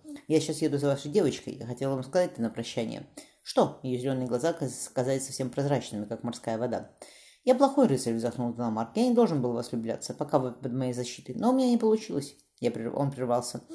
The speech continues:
"Я в вас все равно влюбился. Даже слушать вас не хочу", закричала Марта. "Пока моя дочь в опасности, пока я не знаю, что с ней, я думать ни о чем другом не собираюсь". "Вы очень красивы, когда гневаетесь", спокойно заметил Вильям.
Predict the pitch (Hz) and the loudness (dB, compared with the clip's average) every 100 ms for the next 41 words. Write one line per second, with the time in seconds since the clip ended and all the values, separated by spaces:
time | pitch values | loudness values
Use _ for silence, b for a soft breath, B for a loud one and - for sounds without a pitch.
0 | B B B 254 240 214 - 139 127 113 | B B B 4 4 4 4 2 2 0
1 | 104 - - - - 123 143 - 240 262 | -2 -4 -6 -8 -4 -2 0 0 0 2
2 | 165 156 127 123 - 113 107 101 107 104 | 2 0 0 -4 -4 -10 -8 -2 0 0
3 | - - - 349 427 B 120 165 185 175 | -4 -8 -10 -12 -14 B -4 0 0 2
4 | 165 - 143 208 226 139 - - - b | 0 0 2 4 2 -4 -4 -6 -8 b
5 | b 139 143 170 160 151 151 - - - | b -2 4 4 4 2 0 0 0 0
6 | 127 120 120 120 233 247 139 127 120 190 | -2 0 -2 2 4 4 0 0 0 0
7 | 196 123 139 165 143 127 113 - - b | 0 0 -2 -2 -2 -2 -2 -4 -8 b
8 | b b b 160 220 262 247 277 233 147 | b b b 4 4 4 0 2 2 2
9 | 127 123 120 98 98 - - 117 120 110 | 2 2 2 0 -2 -6 -6 -6 -4 -2
10 | 117 113 113 110 101 101 | -2 -2 -2 -2 -2 -4